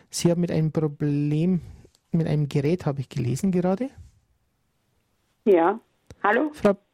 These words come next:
Speaker 1: Frau Becker, grüß Gott. Sie haben ein Problem mit dem Aussetzen dem
Speaker 2: Grüß
Speaker 1: Gerät.
Speaker 2: Gott, ich hab ein Problem. Ich hab schon zweimal Radio Horeb mir angeschafft.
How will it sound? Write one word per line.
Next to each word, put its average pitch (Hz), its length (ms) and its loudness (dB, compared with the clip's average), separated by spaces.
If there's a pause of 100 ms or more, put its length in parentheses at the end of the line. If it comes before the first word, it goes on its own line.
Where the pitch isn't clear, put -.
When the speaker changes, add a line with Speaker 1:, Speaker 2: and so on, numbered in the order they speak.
(120)
Speaker 1:
Frau 214 180 0
Becker, 151 300 -4
grüß 202 260 -4
Gott. - 260 -6
Sie - 220 -4
haben 190 140 0
ein 180 100 0
Problem 160 480 -2
mit 156 120 -2
dem 151 140 -2
Aussetzen 175 560 -4
dem 156 140 -2
Speaker 2:
Grüß 233 120 2
Speaker 1:
Gerät. 135 140 0
Speaker 2:
Gott, 185 240 2
ich 220 120 0 (140)
hab - 240 0
ein 208 420 0 (140)
Problem. 220 340 4
Ich 262 100 0
hab - 140 -2
schon 185 220 2 (140)
zweimal 220 420 4
Radio 226 480 0
Horeb 254 320 -2
mir 233 140 4
angeschafft. 226 600 0